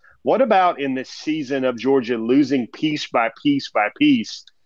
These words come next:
What if Brandon gets one of those guys running into the squared circle from the locker room up and down the,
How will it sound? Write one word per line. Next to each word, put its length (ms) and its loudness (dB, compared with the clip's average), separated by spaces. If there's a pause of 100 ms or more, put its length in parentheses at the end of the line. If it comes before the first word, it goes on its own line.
(680)
What 180 2
if 160 -4
Brandon 340 0
gets 220 -2
one 140 2
of 80 2
those 200 0
guys 320 -2
running 360 0
into 160 0
the 100 -8
squared 400 -2
circle 460 -2
from 220 -4
the 100 -4
locker 360 -2
room 380 -6
up 160 0
and 100 -6
down 220 0
the, 160 -4